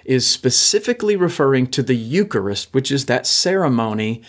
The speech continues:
commemorating the Last Supper of Jesus with bread and wine. So when you hear Mass, you would, you would think Catholic worship service. But when you hear Eucharist, you, you need to think the Catholic version of the Lord's Supper.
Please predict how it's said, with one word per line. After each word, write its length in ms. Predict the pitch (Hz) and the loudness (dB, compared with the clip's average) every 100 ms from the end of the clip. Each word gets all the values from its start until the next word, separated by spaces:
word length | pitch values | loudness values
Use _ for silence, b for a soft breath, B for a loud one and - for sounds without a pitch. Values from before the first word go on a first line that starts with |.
| B B B | B B B
commemorating 680 | - 113 120 139 139 135 139 | -4 0 0 2 2 2 0
the 100 | 131 | 0
Last 360 | 120 113 123 127 | 0 0 0 0
Supper 260 | 127 135 143 | -2 0 -2
of 100 | 123 | -2
Jesus 380 | 117 110 120 | -4 -4 -2
with 220 | 131 113 92 | -2 -4 -4
bread 380 | 107 107 101 - | -2 0 -2 -4
and 180 | 113 | -4
wine. 260 | 110 110 98 | -2 -4 -4
So 160 | - 113 | -4 -2
when 200 | 104 117 | -2 0
you 140 | 156 | -2
hear 360 | 139 143 127 B B B | 2 0 0 B B B
Mass, 640 | 110 123 135 147 180 - | -2 0 2 2 0 0
you 120 | 131 117 | 0 0
would, 240 | 120 - B - | 0 -2 B -2
you 100 | 127 | 0
would 180 | 123 | -2
think 400 | - 135 123 - B B B | -2 0 0 -6 B B B
Catholic 400 | - 131 123 107 | -2 -2 0 -2
worship 440 | 127 180 185 - - | 0 0 0 -2 0
service. 600 | 135 123 117 131 - - B B B _ | 0 2 2 0 -2 -6 B B B _
But 140 | 127 | 0
when 140 | 120 123 | 2 2
you 100 | 135 | 2
hear 180 | 127 113 | 0 0
Eucharist, 680 | 143 220 143 127 123 - | 0 0 2 0 0 -2
you, 140 | 123 135 | -2 0
you 60 | 143 | 0
need 160 | 139 | 2
to 60 | 135 | 0
think 520 | - 139 123 - - - | 0 -2 -2 -8 -20 -4
the 180 | 123 | -2
Catholic 420 | 123 139 135 - 120 | 0 0 0 0 0
version 360 | 127 127 127 | 0 2 0
of 80 | 117 | 2
the 80 | 117 | 2
Lord's 300 | 110 107 - | 2 0 2
Supper. 340 | 107 - 90 | 0 -2 -12